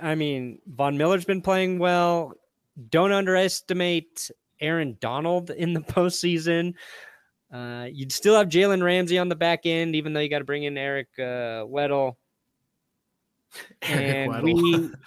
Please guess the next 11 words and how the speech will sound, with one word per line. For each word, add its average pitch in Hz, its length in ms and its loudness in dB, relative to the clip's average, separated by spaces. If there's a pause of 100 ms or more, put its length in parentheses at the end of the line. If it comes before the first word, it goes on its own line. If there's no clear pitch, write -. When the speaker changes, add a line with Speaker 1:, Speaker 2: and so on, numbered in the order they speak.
(120)
Speaker 2:
<laughs> - 240 -20
Incredible. 117 340 -2
Speaker 1:
like, - 300 0 (680)
we 160 100 4
haven't 214 220 4
seen 240 240 0
Kyler 226 340 4
Murray 240 240 2
be 185 120 -2
clutch 233 400 0
yet 127 280 0